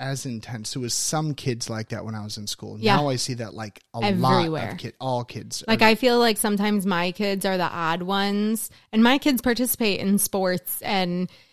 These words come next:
Speaker 2: you know, all that stuff. And I still feel like, you know, we don't do travel sports. We're not paying for private lessons. You know, my kids have downtime and they run around in the woods by my house and they're dirty all the time. And,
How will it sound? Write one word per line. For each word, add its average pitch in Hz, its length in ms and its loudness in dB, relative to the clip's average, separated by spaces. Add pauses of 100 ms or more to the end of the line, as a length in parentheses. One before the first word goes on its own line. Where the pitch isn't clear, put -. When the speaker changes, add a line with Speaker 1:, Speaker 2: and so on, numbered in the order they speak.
(160)
Speaker 2:
you 214 120 2
know, 202 160 6
all 202 220 4
that 175 280 2
stuff. 180 380 0
And 214 120 0
I 208 120 6
still 226 320 4
feel 214 240 2
like, 175 320 2
you 202 160 0
know, 170 320 0 (400)
we 196 140 -8
don't 196 360 4
do 208 260 4
travel 185 500 2
sports. 180 500 -4
We're 190 100 -2
not 185 260 2
paying 208 360 4
for 214 100 -2
private 202 460 2
lessons. 175 800 -2
You 226 120 4
know, 180 280 4
my 175 160 2
kids 208 300 2
have 180 500 2 (340)
downtime 180 840 4
and 190 420 2
they 196 300 2
run 190 320 2
around 208 480 6
in 208 160 2
the 196 80 4
woods 190 300 4
by 202 100 2
my 196 160 2
house 196 320 2
and 185 140 -4
they're 180 100 2
dirty 202 320 2
all 196 140 6
the 202 80 2
time. 185 540 2
And, 180 540 0